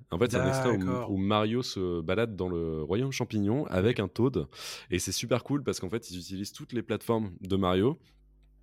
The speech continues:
Speaker 1: Ils utilisent les, les coins, euh, les, les, les boîtes, euh,
Speaker 2: Ouais.
Speaker 1: de, de pièces. Euh, Mario se galère, en fait, à, à faire un,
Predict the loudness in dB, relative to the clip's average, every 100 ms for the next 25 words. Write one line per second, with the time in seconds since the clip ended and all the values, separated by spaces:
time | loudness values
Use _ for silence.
0 | -10 -8 -8 -6 -4 -4 0 -2 0 -2
1 | -4 -6 -2 0 0 -2 -4 -2 -2 -2
2 | -4 -6 -6 -6 -6 -4 -4 -2 -6 -2
3 | -2 -2 -2 -8 0 2 2 -2 -10 -12
4 | -8 -2 0 2 2 4 4 6 4 4
5 | -2 -4 0 0 2 0 -4 -4 -4 -2
6 | -4 -4 -2 -2 -4 -6 -10